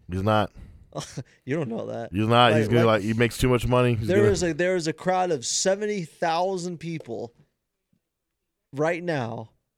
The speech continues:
Speaker 2: waiting to see one of the most iconic moments in the past decade, and I am not a part of it
Speaker 1: Don't worry,
Speaker 2: in
Speaker 1: maybe,
Speaker 2: any shape or form.
Speaker 1: maybe you can watch Ice Spice.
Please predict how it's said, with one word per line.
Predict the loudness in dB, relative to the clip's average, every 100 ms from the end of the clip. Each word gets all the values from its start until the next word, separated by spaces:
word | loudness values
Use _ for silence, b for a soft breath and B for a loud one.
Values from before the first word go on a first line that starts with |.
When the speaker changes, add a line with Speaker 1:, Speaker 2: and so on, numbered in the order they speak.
| _ _ _ _ _ -20
Speaker 2:
waiting | -6 -2 0 -2
to | -4 -4
see | -2 -2 -2 -4 -6
one | -4 -2
of |
the | -2
most | -2 -2
iconic | -6 -4 -2 -2 -4
moments | -4 -2 -4 -10
in | -12
the |
past | -10 -6 -6 -8 _
decade, | -4 -4 -6 -12 -12 -16 _ _ _ _ _ _ _ _ _ _ _ _ -4
and | -2
I | -2
am | -2
not | -2 -4
a | -4
part | -8 -12
of | -14
it | -8
Speaker 1:
Don't | -2 4
worry, | 4
Speaker 2:
in | 6
Speaker 1:
maybe, | 6 4
Speaker 2:
any | 4
shape | 2 -2
or | 0
form. |
Speaker 1:
maybe | 2 4 4
you |
can | 2
watch | 2 2
Ice | 4 2 2
Spice. | 0 -2 -2 -6 -10